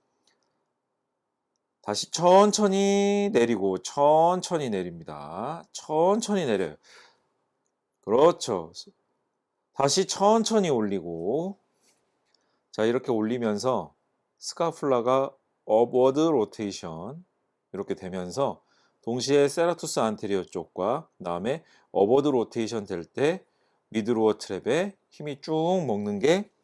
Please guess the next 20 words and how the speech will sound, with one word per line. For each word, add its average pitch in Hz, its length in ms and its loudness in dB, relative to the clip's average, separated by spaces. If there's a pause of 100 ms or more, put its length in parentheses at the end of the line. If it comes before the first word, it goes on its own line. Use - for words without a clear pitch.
(140)
환자분이 127 480 -2
느끼실 113 420 -6
수가 135 540 -2
있습니다. 95 560 -6 (520)
자, 131 160 4
그렇게 151 240 4
해서 139 560 4
다시 123 220 -4
내리고 92 580 0 (1300)
다시 135 200 4
한번 196 220 8
올려볼까요? 127 840 2 (760)
다시 98 180 -10
한번 92 260 -4
쭉 135 560 -2
천천히 180 680 0
올리면서 98 760 -6 (1700)
다시 - 260 -14
천천히 90 640 -8
내리고. 78 720 -10